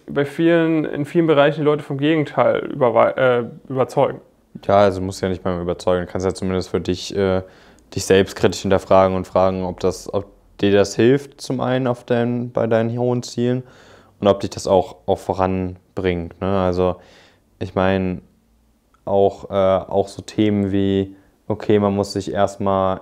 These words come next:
Speaker 2: erstmal einfinden im Studium, man muss erstmal ankommen oder sowas, das sind ja auch nicht,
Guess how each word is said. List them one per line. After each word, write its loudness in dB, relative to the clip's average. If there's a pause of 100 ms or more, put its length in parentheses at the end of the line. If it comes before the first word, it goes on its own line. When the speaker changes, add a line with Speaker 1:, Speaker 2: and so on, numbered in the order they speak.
(100)
Speaker 2:
erstmal -6
einfinden -4
im -6
Studium, -4
man -2
muss -8
erstmal -6
ankommen -2
oder -2
sowas, -4
das -14
sind -10
ja 0
auch 2 (480)
nicht, -2